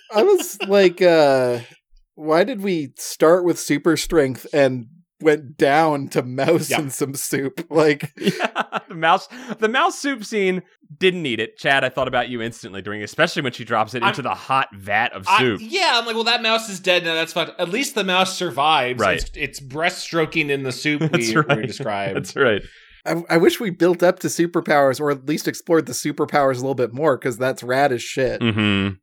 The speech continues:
Speaker 1: Uh, but, like, then we,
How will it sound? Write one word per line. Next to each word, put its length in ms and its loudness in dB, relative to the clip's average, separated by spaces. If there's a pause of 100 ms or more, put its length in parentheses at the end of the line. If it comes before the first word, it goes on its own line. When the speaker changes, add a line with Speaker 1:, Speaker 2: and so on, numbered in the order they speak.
(100)
Speaker 1:
Uh, 480 2 (340)
but, 180 4
like, 440 2 (760)
then 520 2
we, 260 -2